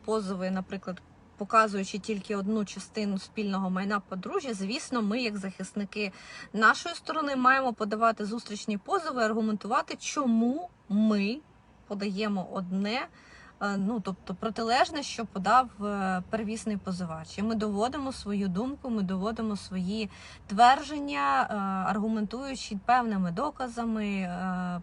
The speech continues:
приводячи певних свідків, які це все підтверджують і так далі.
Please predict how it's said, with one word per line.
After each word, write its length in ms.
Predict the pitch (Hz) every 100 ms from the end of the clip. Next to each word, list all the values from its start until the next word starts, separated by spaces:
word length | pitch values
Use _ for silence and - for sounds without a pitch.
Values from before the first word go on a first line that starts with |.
| -
приводячи 540 | 214 220 247 208 -
певних 380 | 185 214 190 180
свідків, 460 | - 240 311 - 196
які 300 | 175 175 247 240 -
це 80 |
все 300 | 196 - 220
підтверджують 840 | 208 190 - 185 208 254 240 202 185
і 20 |
так 220 | 185 185
далі. 280 | 190 170 160